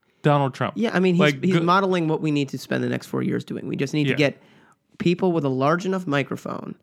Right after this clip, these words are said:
Speaker 2: Springsteen, uh, Oprah, um, uh,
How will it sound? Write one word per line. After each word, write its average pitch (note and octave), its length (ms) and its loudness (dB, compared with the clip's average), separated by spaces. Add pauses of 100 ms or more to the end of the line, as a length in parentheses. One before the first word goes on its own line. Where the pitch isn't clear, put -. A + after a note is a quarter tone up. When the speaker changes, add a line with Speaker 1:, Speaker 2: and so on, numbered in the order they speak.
(680)
Speaker 2:
Springsteen, - 800 -4 (440)
uh, - 260 -10 (320)
Oprah, D3+ 480 -2 (420)
um, - 460 -8 (480)
uh, E2 300 -10